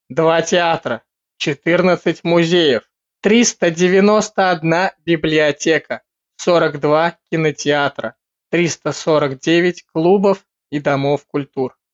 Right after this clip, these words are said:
Было выведено из строя шестьсот километров автодорог, десять километров железнодорожных путей. Полностью или частично разрушено двести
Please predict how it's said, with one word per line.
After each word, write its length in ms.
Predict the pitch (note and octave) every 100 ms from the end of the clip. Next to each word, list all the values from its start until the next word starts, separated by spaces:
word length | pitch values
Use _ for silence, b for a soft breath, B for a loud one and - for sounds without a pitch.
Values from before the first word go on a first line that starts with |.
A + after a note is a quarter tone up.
| _ -
Было 340 | E3+ C4 C4
выведено 480 | C4 C4 A#3+ A#3 A#3+
из 180 | A#3 -
строя 760 | - - - B3+ A#3+ D#3 A#2+ _
шестьсот 540 | - F#3+ - C4 B3 -
километров 640 | A3 A3 A3 A#3 A3+ G3+ -
автодорог, 760 | G#3+ G#3+ - F#3+ F#3+ G3 D3 _ _ _ -
десять 540 | D3 G#3 A3 B3 G3
километров 720 | - G3+ F#3 F3 E3+ E3+ D#3+ _
железнодорожных 1300 | D3 E3 E3+ D#3+ D3 D3 C#3 C3+ D3+ A3 G#3 G#3 -
путей. 420 | - E3 - B2+ A#2+ _ _ _
Полностью 800 | G3 A#3+ C4 A#3+ - _ G#3+ G3+ -
или 280 | F3+ E3
частично 680 | D3 D#3 - - G3+ - G#3+
разрушено 680 | G3+ G3 F#3 F#3 - F#3 D#3
двести 440 | C#3 D3 C#3+ -